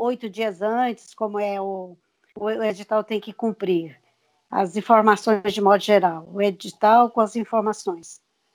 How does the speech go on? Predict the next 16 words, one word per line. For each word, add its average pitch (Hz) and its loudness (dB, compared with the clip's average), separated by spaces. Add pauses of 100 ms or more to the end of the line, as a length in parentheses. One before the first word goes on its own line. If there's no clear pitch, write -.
(160)
de 202 -4
tudo 277 4
da 208 6
pauta 226 2
e 196 -10 (240)
esclarecimentos, 220 -4
o 214 -12
que - -14
nós 220 -4
queremos, 226 -4
como 254 -6
é 285 -4
que 277 -16
fica 247 -6
essa 226 -8
situação? 208 0